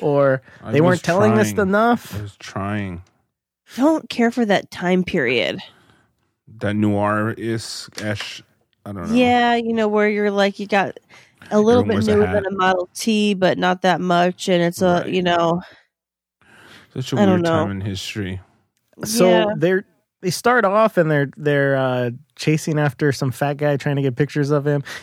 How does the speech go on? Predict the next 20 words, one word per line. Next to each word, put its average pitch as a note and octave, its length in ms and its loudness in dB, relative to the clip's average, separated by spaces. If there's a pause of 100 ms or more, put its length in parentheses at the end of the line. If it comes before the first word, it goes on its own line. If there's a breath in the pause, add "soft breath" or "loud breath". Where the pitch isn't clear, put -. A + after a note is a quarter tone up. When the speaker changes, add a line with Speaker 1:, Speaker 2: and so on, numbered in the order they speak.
(100)
Speaker 1:
And D#3 160 2
I F3 60 4
had F#3+ 200 2
Speaker 2:
He's - 60 -4
an A#2+ 60 -2
Speaker 1:
ver- F3+ 200 4
Speaker 2:
actor, G#2 160 -4
isn't A2 180 -8
he? C3 140 -8
Speaker 3:
Big G3+ 140 0
old, F3 260 0 (300)
big G3 140 2
old F#3 180 4
Speaker 1:
Yeah. - 60 -4
Speaker 3:
titties, G3+ 680 0 (640 soft breath)
decent F3+ 300 -2
Speaker 1:
It, - 20 -6
Speaker 3:
hawk. F3+ 100 2
Speaker 1:
it's, A3 300 0
Speaker 3:
That's - 120 -20